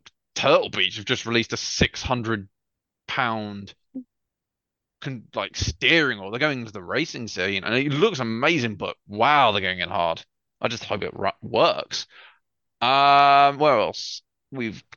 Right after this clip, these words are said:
got, I'm just trying to remember before we get to the big thing, which is the Sony, um, uh, what was it?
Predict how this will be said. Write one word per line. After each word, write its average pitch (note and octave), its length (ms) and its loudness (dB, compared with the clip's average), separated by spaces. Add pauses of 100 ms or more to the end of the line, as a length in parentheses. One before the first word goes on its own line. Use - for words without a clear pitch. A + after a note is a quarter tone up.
got, G1+ 1000 0 (480)
I'm A2 80 -16
just - 280 -18
trying - 380 -14
to F2 60 -12
remember G2 500 -12 (380)
before A#2+ 260 -4
we A2 120 2
get G#2 200 2 (120)
to G#2 340 -2
the G#2+ 200 -4 (100)
big - 240 0
thing, G#2 320 -2
which G#2+ 160 -10
is G#2+ 200 -12
the - 60 -18
Sony, G#2 640 -4 (160)
um, F#2+ 400 -2 (2250)
uh, G2 280 0 (100)
what G#2 160 -16
was A2 80 -16
it? G2 140 -10